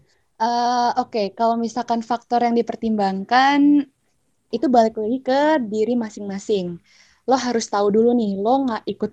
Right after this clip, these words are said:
pengalaman magang ini untuk apa dulu? Oke, eh, lo mau cari experience-nya doang kah? Atau lo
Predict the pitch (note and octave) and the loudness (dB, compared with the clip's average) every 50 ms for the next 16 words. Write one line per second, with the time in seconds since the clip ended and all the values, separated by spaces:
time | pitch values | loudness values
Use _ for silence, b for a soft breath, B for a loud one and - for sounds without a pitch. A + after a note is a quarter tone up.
0 | _ - G#3 G3+ G3+ G3+ G3+ G3+ G3+ G3+ G3 G3 G3 G3 F#3+ F#3 F3+ F#3+ F#3+ F#3+ | _ -10 -8 -6 -4 -4 -4 -4 -4 -4 -4 -6 -6 -6 -8 -6 -6 -6 -6 -6
1 | G3 F#3+ F#3+ G#3+ B3 C#4+ C4+ - G#3 G3 G3+ - F#3+ - G3 F#3+ G3+ G#3 G3+ F#3+ | -6 -6 -4 -2 -2 -2 -2 -6 -10 -12 -10 -10 -6 -6 -4 -2 0 0 0 -2
2 | F#3 F3 - _ _ _ _ _ _ _ _ _ _ _ - F3+ - - G3+ G3+ | -4 -6 -10 _ _ _ _ _ _ _ _ _ _ _ -16 -12 -6 -4 -2 0
3 | G#3+ A#3 A3+ - _ - F#3 F#3+ F#3+ F#3 F#3 F3+ F#3 G3+ A#3+ B3+ A#3+ G#3 G3 G3 | 0 -2 -4 -6 _ -6 -4 -4 -2 -4 -4 -4 -2 0 0 0 0 0 -2 -2
4 | G3 G3 - G#3 F#3 F#3 F#3 F3+ F3+ - - F3+ - - - F#3+ F3+ F3+ F#3 F3+ | -4 -4 -4 -2 -2 -2 -2 -4 -6 -8 -10 -12 -12 -8 -6 -4 -4 -2 -2 -4
5 | F3+ - - F#3+ F3 E3+ F3 E3+ E3+ E3 F3 - A3 A#3 A#3 G3+ F#3+ - F#3+ F#3+ | -6 -6 -6 -6 -4 -2 -2 -2 -2 -6 -4 -2 0 2 2 2 0 -2 -4 -4
6 | G3 G#3+ A#3+ C4 | 0 0 0 0